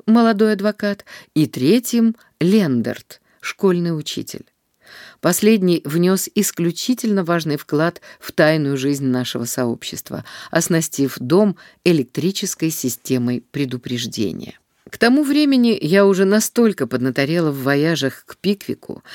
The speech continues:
что ничуть не уступала Кику. Однажды, угощая меня кофе, мой друг прочитал мне нотацию. «Корнелия», —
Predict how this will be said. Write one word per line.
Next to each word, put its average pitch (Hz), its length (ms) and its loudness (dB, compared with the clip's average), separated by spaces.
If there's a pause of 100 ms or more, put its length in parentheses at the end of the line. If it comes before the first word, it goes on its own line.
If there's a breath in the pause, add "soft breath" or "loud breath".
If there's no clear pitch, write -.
(120 loud breath)
что - 240 2
ничуть 165 480 0
не 170 80 2
уступала 208 520 0
Кику. - 460 -4 (580 loud breath)
Однажды, 180 480 0
угощая 135 520 0
меня 156 240 0
кофе, 277 340 -2
мой 196 220 4
друг 214 320 -2
прочитал 165 580 0
мне 160 160 -4
нотацию. - 640 -8 (260)
«Корнелия», — 143 880 0